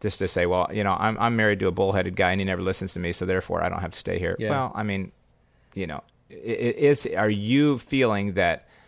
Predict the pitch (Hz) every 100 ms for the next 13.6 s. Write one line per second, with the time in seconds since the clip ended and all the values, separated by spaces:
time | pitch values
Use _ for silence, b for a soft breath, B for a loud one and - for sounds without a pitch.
0 | b 104 107 107 101 98 95 92 82 90
1 | 95 98 98 87 95 90 76 87 87 -
2 | 90 - 95 101 101 95 95 90 - 90
3 | 95 101 101 98 98 95 90 90 104 104
4 | - 98 101 101 104 101 95 95 92 95
5 | 90 95 101 98 95 98 98 - 98 101
6 | 95 95 95 98 95 92 92 B B B
7 | B 92 95 98 98 95 95 98 98 90
8 | 90 90 92 92 90 90 87 87 98 95
9 | 98 98 98 - 90 90 87 B B B
10 | B 90 90 90 95 87 85 - b -
11 | 92 90 82 90 101 90 104 104 - 92
12 | - 92 - 101 98 - 95 92 90 90
13 | 101 101 98 92 90